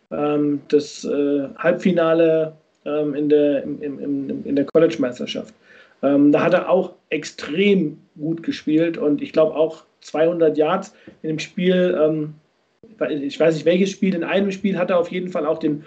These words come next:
All-Time-Rushing, äh, Record, äh, verbessert, den vorher, glaub ich, äh, ich weiß nicht, wer es war, aber, ähm, dreihundertdreizehn Yards erlaufen. Also das war schon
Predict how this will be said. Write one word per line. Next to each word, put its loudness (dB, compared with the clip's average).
All-Time-Rushing, 2
äh, 0
Record, 2
äh, 0
verbessert, 0
den -2
vorher, 2
glaub 2
ich, -4
äh, -2
ich -16
weiß -2
nicht, -4
wer 6
es 0
war, 4
aber, 0
ähm, 0
dreihundertdreizehn 2
Yards -4
erlaufen. -4
Also 0
das -4
war 2
schon -2